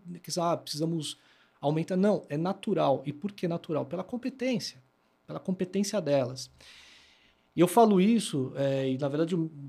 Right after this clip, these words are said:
o nosso presidente comenta muito. Em novos negócios, nós estamos falando de, é, experiências muito, muito, muito específicas.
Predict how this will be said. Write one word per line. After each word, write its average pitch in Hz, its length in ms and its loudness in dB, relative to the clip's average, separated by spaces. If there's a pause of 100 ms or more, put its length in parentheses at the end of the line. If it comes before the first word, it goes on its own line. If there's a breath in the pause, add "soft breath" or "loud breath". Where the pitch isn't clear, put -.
(140)
o 147 280 -14
nosso 147 260 0
presidente 165 360 0
comenta 156 400 -2
muito. 123 440 -6 (320)
Em 196 140 4
novos 202 260 4
negócios, 160 560 0
nós 139 100 -8
estamos 160 200 -10
falando 160 360 -4
de, 151 480 -8 (440)
é, 139 460 -2
experiências 165 520 -4
muito, 180 680 2
muito, 165 340 -6
muito 147 220 -8
específicas. - 880 -14